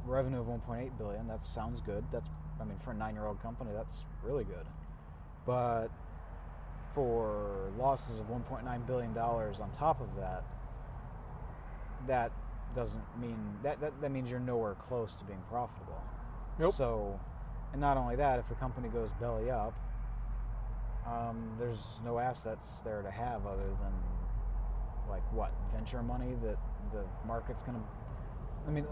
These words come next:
Speaker 1: all this is, is these companies going public are increasingly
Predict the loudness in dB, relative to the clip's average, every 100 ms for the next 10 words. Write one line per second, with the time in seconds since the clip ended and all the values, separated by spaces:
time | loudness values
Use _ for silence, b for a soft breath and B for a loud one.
0 | 8 12 12 10 6 6 6 4 0 -2
1 | -2 0 0 0 2 4 6 4 4 4
2 | 4 6 6 6 6 4 4 4 4 6
3 | 6 4 2 2 2